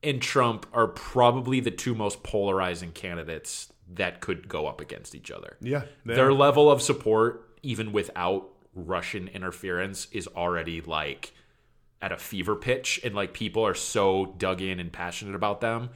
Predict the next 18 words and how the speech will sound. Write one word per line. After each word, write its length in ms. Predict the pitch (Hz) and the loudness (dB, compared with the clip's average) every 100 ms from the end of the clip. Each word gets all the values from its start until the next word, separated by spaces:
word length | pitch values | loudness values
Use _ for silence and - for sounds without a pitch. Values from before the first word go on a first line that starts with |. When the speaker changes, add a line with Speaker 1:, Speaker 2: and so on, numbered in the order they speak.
| - _ - | -18 _ -6
Speaker 1:
It 240 | 127 127 | -6 -6
only 380 | 139 123 113 117 | -4 -4 -2 -2
makes 300 | 110 107 107 | 0 -2 -2
sense 600 | - 101 95 104 - - - _ _ | -2 0 -2 -4 -6 -8 -14 _ _
to 120 | - 110 | -8 -4
stoke 500 | - - 107 95 104 | -4 2 2 2 0
those 220 | 95 - | -4 -4
fires 440 | 92 90 92 87 | -4 -2 -2 -4
even 220 | 87 85 85 | -6 -8 -8
more. 280 | 85 92 - - | -6 -6 -8 -8
I 120 | - | -2
totally 420 | 135 - 127 110 95 | -2 2 0 2 0
get 260 | 98 95 | -2 -2
that. 300 | 123 127 127 - - | 0 0 -2 -16 -6
The 80 | 117 | -6
difference 640 | 90 156 - - 127 92 | 0 6 6 6 -2 -2
is 460 | 82 85 67 87 - _ _ _ _ | -6 -6 -6 -12 -16 _ _ _ _
Bernie, 800 | 98 80 151 214 220 101 85 101 | -16 2 6 6 6 0 -4 -8